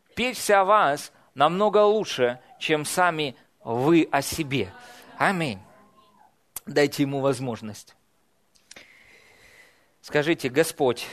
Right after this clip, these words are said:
я позволяю тебе меня любить. Аминь. Смотрите,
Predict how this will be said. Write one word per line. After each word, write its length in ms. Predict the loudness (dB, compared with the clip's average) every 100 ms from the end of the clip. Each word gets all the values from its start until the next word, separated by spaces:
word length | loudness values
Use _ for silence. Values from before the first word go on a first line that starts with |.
| -16 -20 -20 -20 -20 -4
я 220 | 4 4
позволяю 760 | 4 0 2 2 4 4 2 -4 -14 -20 -16 -14 -14 -14 -14 -14 -14 -16 -16 -16 -2
тебе 300 | 0 4 4
меня 260 | 4 4 4
любить. 480 | 2 -2 -6 -8 -12 -18 -20 -18 -16 -16 -16 -16 -16 -16 -18 -20 -20 -20 -20 -20 -20 -20 -6
Аминь. 400 | -2 0 -2 -4 -12 _ _ _ _ _ _ _ _ -12
Смотрите, 580 | -6 -4 0 0 0 -2